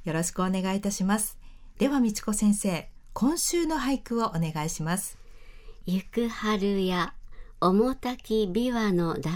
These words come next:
Speaker 2: き心。行く春や重たき琵琶の抱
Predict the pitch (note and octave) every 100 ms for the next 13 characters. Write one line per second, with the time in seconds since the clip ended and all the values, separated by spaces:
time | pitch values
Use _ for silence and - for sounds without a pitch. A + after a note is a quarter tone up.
0 | - F3+ F3 E3+ E3 - C#3+ C3+ C3+ -
1 | - - - - - - - - - -
2 | - E3 F3 - G3+ G#3 G3 F#3+ E3 E3
3 | E3+ D#3+ D#3 - - E3 F3+ A#3 A3+ A3
4 | A3+ - G#3 F3 A3 A3 G3+ F3+ D#3+ D3
5 | -